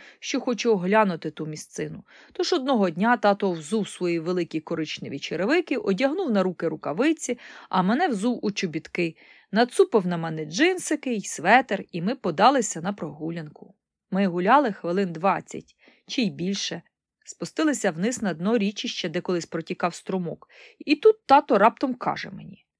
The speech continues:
«Кароліно, тікай нагору, швидко!» Видихнув він ці слова напружено, це був наказ, і я послухалась, помчала під гору. Коли я бігла, щось ужалило мене ззаду в руку, вище ліктя,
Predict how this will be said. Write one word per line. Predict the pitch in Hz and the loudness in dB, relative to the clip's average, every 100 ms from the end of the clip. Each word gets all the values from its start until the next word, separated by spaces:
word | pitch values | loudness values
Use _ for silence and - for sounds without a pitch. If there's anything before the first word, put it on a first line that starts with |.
| _ | _
«Кароліно, | - 220 302 330 214 151 _ _ _ | 2 8 8 8 6 -2 _ _ _
тікай | - 311 339 294 | 0 6 8 8
нагору, | 277 269 349 220 | 8 6 8 8
швидко!» | - 285 359 - 180 151 _ _ _ _ - | 4 4 2 2 -4 -4 _ _ _ _ -2
Видихнув | 175 240 214 196 226 | 4 6 6 2 0
він | 208 226 | 0 0
ці | 247 | -2
слова | 220 226 220 | -2 2 4
напружено, | 254 247 233 277 233 190 | 4 2 2 2 2 0
це | 156 - | -2 -4
був | 170 240 | -2 2
наказ, | 311 - 240 175 - - - | 2 4 2 2 -6 -20 -12
і | - 196 | -2 2
я | 170 | 2
послухалась, | 165 269 - 403 370 - - - - - - _ | 0 -4 0 2 2 0 -8 -10 -16 -20 -20 _
помчала | 359 381 - 349 311 | 0 0 6 8 8
під | 302 262 | 4 -2
гору. | 175 160 127 - _ _ _ | -2 -4 -8 -16 _ _ _
Коли | - 226 | 4 6
я | 208 190 | 6 4
бігла, | 175 302 294 170 | 4 6 6 2
щось | - - 320 - | -4 0 0 0
ужалило | - 254 277 254 240 233 | -2 8 10 10 6 4
мене | 226 220 | 2 0
ззаду | 190 214 208 190 | 4 6 6 4
в | 180 196 | 0 4
руку, | 294 247 - 151 - - | 4 4 0 -10 -10 -2
вище | 185 208 - 247 | 0 2 0 0
ліктя, | 240 208 - - - | 2 0 -6 -8 -8